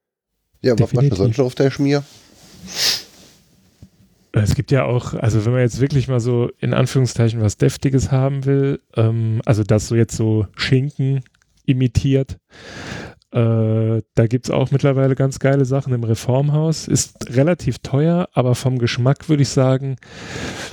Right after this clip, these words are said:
Speaker 2: das ist, also sowohl die Haptik als auch der Geschmack kommt dem Original schon ganz nah. Und bevor jetzt die nächste Frage kommt, "Ja, aber warum macht ihr doch alles nach?" Ja, die Antwort liegt halt auf der Hand. Es ist halt nichts dafür geschlachtet worden.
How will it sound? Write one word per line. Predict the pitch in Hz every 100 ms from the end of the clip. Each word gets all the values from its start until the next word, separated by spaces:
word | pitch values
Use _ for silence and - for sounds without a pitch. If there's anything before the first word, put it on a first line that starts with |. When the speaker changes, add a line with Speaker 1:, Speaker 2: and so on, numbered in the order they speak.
| - _ -
Speaker 2:
das | 107 -
ist, | 120 117 -
also | 147 107 107 107 -
sowohl | - 110 107 123
die | 120
Haptik | 101 131 - 127 - 127
als | 123
auch | 127 -
der | 117
Geschmack | 110 - 123 123
kommt | - 127 123 -
dem | 117 113 -
Original | 123 110 107 113 110 110 110 117 113 - _ _ -
schon | - 117 117
ganz | 113 113 104 -
nah. | 113 110 104
Und | 110 113
bevor | 120 - 127
jetzt | 131 -
die | 120
nächste | 120 131 - 127
Frage | - 127 123
kommt, | - 127 120 - - -
"Ja, | 190
aber | 175 170 156
warum | 160 170
macht | 165 165
ihr | 165
doch | 160 151
alles | - 156 143 151
nach?" | 151 151 156 - - - - - -
Ja, | 131 135 - -
die | 120
Antwort | 127 135 120
liegt | 127 -
halt | 117
auf | 110
der | 117 117
Hand. | 120 98
Es | -
ist | 117 -
halt | 110
nichts | 131 127 -
dafür | 120 - - 117 120
geschlachtet | 120 - 127 - 110 113
worden. | 120 123